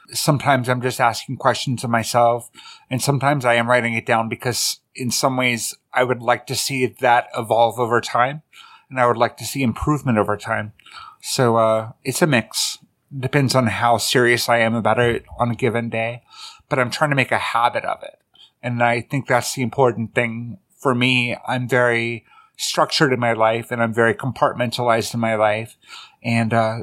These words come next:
it's really valuable to me to set time aside for that.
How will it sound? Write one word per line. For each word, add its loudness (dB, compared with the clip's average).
it's -6
really 4
valuable 0
to -6
me 0
to 0
set 0
time 0
aside 0
for -4
that. 0